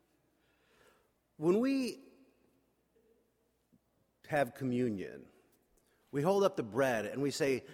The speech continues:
that this is the body of Christ. But also, this is the body of Christ. All of us gathered here. And when we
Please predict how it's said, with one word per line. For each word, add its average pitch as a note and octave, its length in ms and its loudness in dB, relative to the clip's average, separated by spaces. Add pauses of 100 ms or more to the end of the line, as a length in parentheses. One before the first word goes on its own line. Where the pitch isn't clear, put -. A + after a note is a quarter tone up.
(140)
that A#2+ 260 -2
this A#2 320 0
is C3+ 280 -2
the G#2+ 120 -2
body A2 380 0
of F#2+ 160 -6
Christ. - 640 -8 (1900)
But F#3 140 0
also, G3 500 4
this C3 640 2 (640)
is A#2+ 220 -6
the G#2+ 80 -8
body G2+ 340 -2
of D2+ 140 -12
Christ. - 680 -14 (920)
All C#3+ 200 2
of C#3 120 0
us C#3 240 0 (240)
gathered A#2 400 -2
here. F2 500 -6 (1000)
And D#3+ 160 2
when G3 120 6
we G3 180 4